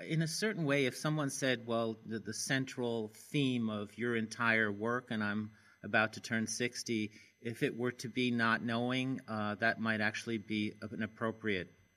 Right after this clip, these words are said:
uh, description. So really, it, it, it really is a kind of central theme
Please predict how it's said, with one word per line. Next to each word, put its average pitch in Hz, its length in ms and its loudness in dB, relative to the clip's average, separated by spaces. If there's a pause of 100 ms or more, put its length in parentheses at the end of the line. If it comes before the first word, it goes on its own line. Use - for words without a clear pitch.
uh, 98 300 -4 (240)
description. - 640 -6 (500)
So 135 360 4
really, 143 640 6 (420)
it, 143 240 0
it, 143 200 0
it 156 240 4
really 160 340 6
is 123 120 2
a 127 80 0
kind 143 380 2
of 113 120 -2 (100)
central 135 640 0
theme 131 540 -2